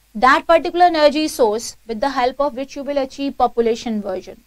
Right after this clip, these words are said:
That is your pumping source. Third one is optical cavity. So a combination of two mirrors at the two ends of active medium, that particular combination is known as resonant cavity. So without active medium,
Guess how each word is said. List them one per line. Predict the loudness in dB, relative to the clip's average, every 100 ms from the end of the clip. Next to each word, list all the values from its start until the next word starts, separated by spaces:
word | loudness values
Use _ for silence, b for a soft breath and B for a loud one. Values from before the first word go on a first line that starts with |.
| _
That | -6 -2 0
is | 0
your | 0
pumping | 0 -6 -8 -10
source. | -10 -12 -14 -20 _ _ _ _ _ _ -2
Third | 4 4 4
one | 0 2
is | 0 0 -6 _ _ -2
optical | -2 -2 0 0
cavity. | 0 -4 -6 -14 -18 -20 _ -4
So | 0 2
a | 2
combination | 4 2 2 -6 -8 -2
of | -2 -2
two | -4 -2
mirrors | 0 0 -2 -6 -10 _ -6
at | -4 -2
the |
two | -4 -2 4
ends | 4 4
of | -2 -2
active | -4 -4 -8 -6
medium, | -8 -8 -12 -14 -8
that | -4 -4
particular | -4 -8 -6 -6
combination | -2 -2 -2 -4 -6 -4 -4
is | -2
known | 0 0
as | 0 -4 -8 _ _ -6
resonant | -4 -4 -8 -12 -12
cavity. | -12 -14 -20 -20 _ b b b
So | 0 2 2 -2 _ _ _
without | 2 6 10 10 10 6
active | 2 0 0 -2
medium, | -2 -2 -2 -2